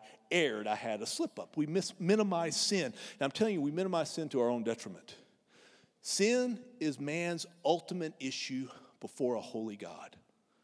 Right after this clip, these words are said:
Hear that word holy. That is the word that summarizes the reality of God. That word holy means to be separate, utterly other. God is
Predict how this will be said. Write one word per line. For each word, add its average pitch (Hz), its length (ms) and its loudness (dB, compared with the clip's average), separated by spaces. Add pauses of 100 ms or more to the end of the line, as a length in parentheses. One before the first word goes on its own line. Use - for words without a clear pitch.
(600)
Hear 208 140 0
that 180 180 -2
word 156 160 2
holy. - 440 -8 (1300)
That 208 500 0
is 156 240 -2
the 147 100 -4
word 104 540 -6 (760)
that 113 120 -6
summarizes 131 880 -2
the 113 80 -10
reality 101 560 -8
of - 100 -20
God. - 320 -18 (1080)
That 151 200 0
word 156 240 2
holy 139 460 0
means 117 260 -6
to 110 100 -12
be 113 160 -10
separate, - 840 -8 (1160)
utterly 175 460 -2
other. 113 260 -10 (1120)
God 175 320 0
is 131 140 -6